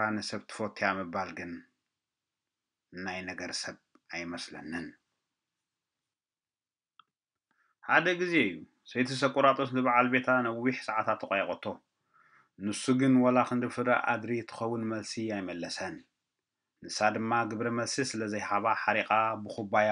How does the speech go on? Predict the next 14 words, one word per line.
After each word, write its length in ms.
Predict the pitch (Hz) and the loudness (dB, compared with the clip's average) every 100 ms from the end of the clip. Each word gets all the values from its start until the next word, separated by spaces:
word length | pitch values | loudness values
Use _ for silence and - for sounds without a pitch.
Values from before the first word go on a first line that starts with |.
| 101 | 2
ማይ 220 | 101 98 - - | -2 -4 -10 -12
ገጨበቶ። 500 | 113 110 104 101 - 104 - _ _ _ _ _ - - - _ - | -10 -4 -4 -4 -2 -4 -4 _ _ _ _ _ -20 -20 -20 _ -10
ሽዑ 220 | - 107 135 | -4 2 4
ንሱ 220 | 127 - 147 147 135 | 4 6 6 6 6
ድሕሪ 280 | 113 - 131 | 2 2 4
ብርቱዕ 420 | 127 123 - 135 127 | 4 0 2 2 8
ነጎዳ 360 | 127 123 123 120 113 | 8 8 6 6 4
ዝናብ 360 | 104 113 113 110 | 2 0 2 0
ክዘንብ 440 | - 104 110 104 98 | -2 -4 -4 -4 -6
ምዃኑ 280 | 101 98 98 | -6 -4 -6
ፍሉጥ 280 | 101 101 98 | -6 -8 -8
እዩ 140 | 95 90 92 | -8 -8 -10
ኢልዋ 280 | - 90 87 85 85 | -10 -10 -6 -4 2
ይበሃል። 400 | 123 120 - - | 4 4 0 -6